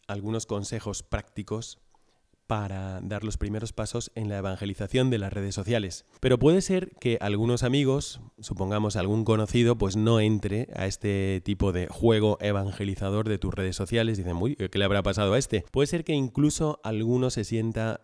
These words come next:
casi ofendido. Bueno, ¿qué es lo que hay que hacer en ese caso? Si encuentras un rechazo por parte de uno o de varios amigos de un grupo,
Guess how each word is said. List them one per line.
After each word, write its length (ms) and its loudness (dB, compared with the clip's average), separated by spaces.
casi 380 -2
ofendido. 640 4
Bueno, 180 -2
¿qué 100 4
es 80 4
lo 120 6
que 80 8
hay 100 8
que 100 4
hacer 480 2
en 140 2
ese 220 0
caso? 260 0
Si 120 0
encuentras 640 2
un 260 4
rechazo 560 2
por 160 6
parte 320 2
de 80 4
uno 280 4
o 40 4
de 100 2
varios 300 0
amigos 380 2
de 80 0
un 80 2
grupo, 400 4